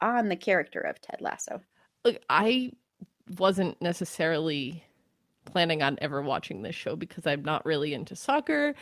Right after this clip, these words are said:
Speaker 2: and I, you know, I, Jason Sudeikis is fine and everything, but, like, the character he was playing and the actor that he is, is just such, like, a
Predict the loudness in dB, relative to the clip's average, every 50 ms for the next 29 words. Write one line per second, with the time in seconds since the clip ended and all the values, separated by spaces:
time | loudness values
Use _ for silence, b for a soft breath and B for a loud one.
0 | B B B B B _ 2 4 4 6 6 4 2 2 0 -2 -2 2 4 4
1 | 4 4 4 2 2 2 2 0 -2 -4 -4 -6 -8 -12 -18 _ _ _ -4 0
2 | 2 4 4 4 2 2 2 2 2 2 0 2 4 4 4 2 2 -2 -2 2
3 | 4 4 4 4 2 -2 -4 -6 -6 -4 0 2 4 6 6 8 8 6 6 6
4 | 4 2 2 0 2 2 2 2 0 -2 _ _ -18 -10 -6 -4 -2 -2 -4 -6
5 | _ _ _ _ _ _ _ _ _ _ _ _ _ _ 0 0 2 6 8 8
6 | 8 8 6 4 4 4 4 2 0 2 4 6 6 6 6 6 4 4 2 2
7 | 2 2 2 2 2 0 0 0 2 0 2 2 2 2 0 -2 -6 -8 -6 -6
8 | -6 -4 -4 -4 -4 -4 -4 -2 0 0 0 0 -2 -2 -2 -4